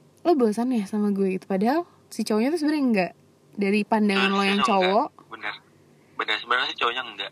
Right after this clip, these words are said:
Speaker 2: Cuman, "Udah, ntar dulu. Gue butuh wak-, butuh buat diri gue dulu.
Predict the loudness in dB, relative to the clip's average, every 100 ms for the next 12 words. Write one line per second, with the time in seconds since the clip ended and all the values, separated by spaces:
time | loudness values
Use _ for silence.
0 | -16 -14 -12 -12 -14 -20 -20 -20 -20 _
1 | -20 _ _ _ _ _ _ _ _ _
2 | _ _ -6 -6 -4 -4 0 0 -2 -2
3 | -4 -2 -6 0 0 0 _ -12 -12 -10
4 | -8 -4 -4 -4 -2 -2 -2 -6 -6 -8
5 | -10 -8